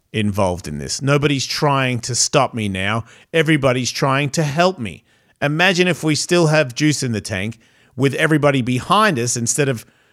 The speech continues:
I hate to say it. I, actually, I don't. A-, ask anybody that's seen the road through Sirius X M. It's been a struggle. They've never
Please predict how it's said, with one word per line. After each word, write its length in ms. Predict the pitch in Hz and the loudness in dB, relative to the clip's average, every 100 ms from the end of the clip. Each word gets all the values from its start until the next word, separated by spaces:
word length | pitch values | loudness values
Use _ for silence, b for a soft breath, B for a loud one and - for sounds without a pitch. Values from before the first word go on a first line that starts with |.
| b | b
I 160 | - 185 | 0 2
hate 160 | 208 254 | 4 2
to 100 | 202 | 0
say 300 | - 151 143 | 2 2 2
it. 80 | - | 0
I, 180 | 170 - 160 | -2 -2 -2
actually, 320 | 170 - 170 | 0 2 0
I 40 | |
don't. 180 | 135 95 b b b b b _ _ _ _ _ _ | 0 -2 b b b b b _ _ _ _ _ _
A-, 180 | 180 - | -6 0
ask 280 | 196 220 - | 2 2 2
anybody 420 | 190 160 120 113 | 2 2 2 0
that's 200 | 104 101 | 0 -2
seen 300 | - 156 147 | -2 0 0
the 80 | 135 | 0
road 360 | 120 123 107 95 | 2 2 2 -2
through 180 | 110 101 | -6 -4
Sirius 400 | 110 107 90 104 | -2 -2 -2 -4
X 220 | 92 110 | -2 0
M. 280 | 104 98 98 b b | 0 -2 -6 b b
It's 200 | 139 - | -2 -2
been 400 | - 185 196 190 165 | 0 0 0 -4 -2
a 60 | |
struggle. 520 | - - 151 107 - _ | -2 0 0 -2 -14 _
They've 260 | - 131 117 | -4 -4 -2
never 680 | 139 156 175 185 175 170 - | -2 0 2 2 2 2 -4